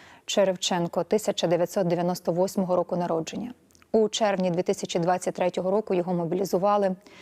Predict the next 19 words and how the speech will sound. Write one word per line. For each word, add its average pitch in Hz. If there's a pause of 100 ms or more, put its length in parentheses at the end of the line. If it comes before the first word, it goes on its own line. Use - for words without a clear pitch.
(280)
Зв'язок 220
із 196
воїном 208
обірвався 196
у 180
листопаді 190
дві 170
тисячі -
двадцять 180
третього. 175
І 180
майже 185
два 190
роки 220
рідні 170
чекали 180
звістки 175
від 170
нього. 185